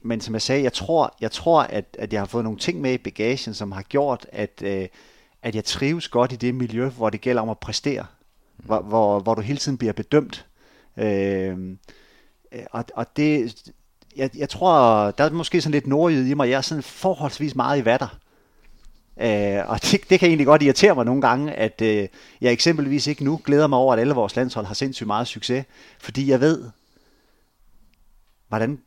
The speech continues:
Speaker 1: hvordan kommer vi videre, hvordan udvikler vi videre herfra, hvordan bliver vi endnu bedre. Øh, og det har så også hjulpet mig, når jeg har været på bænken i Oviedo i tre et halvt år, øh, og stort set ikke spillet en kamp, hvor Luis Aragones jo kommer med de her fantastiske ord til mig efter atten,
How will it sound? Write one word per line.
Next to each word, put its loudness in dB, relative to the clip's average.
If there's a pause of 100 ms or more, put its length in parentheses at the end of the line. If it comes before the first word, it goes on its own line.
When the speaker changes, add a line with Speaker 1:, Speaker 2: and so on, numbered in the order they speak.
Speaker 1:
hvordan -4
kommer -4
vi -8
videre, -2
hvordan -2
udvikler -4
vi -8
videre -2
herfra, -6 (320)
hvordan 2
bliver -2
vi -4
endnu -2
bedre. -4 (600)
Øh, -2
og -4
det 10
har 10
så 8
også 6
hjulpet 6
mig, 4
når 0
jeg 4
har 4
været -2
på -6
bænken 2
i 0
Oviedo 2
i 0
tre 2
et 0
halvt 4
år, 2 (140)
øh, 0
og -6
stort 0
set 0
ikke 0
spillet 2
en 0
kamp, 2 (600)
hvor 2
Luis -2
Aragones 0
jo -4
kommer 0
med -4
de -6
her 2
fantastiske -6
ord -4
til -4
mig 0
efter -2
atten, -2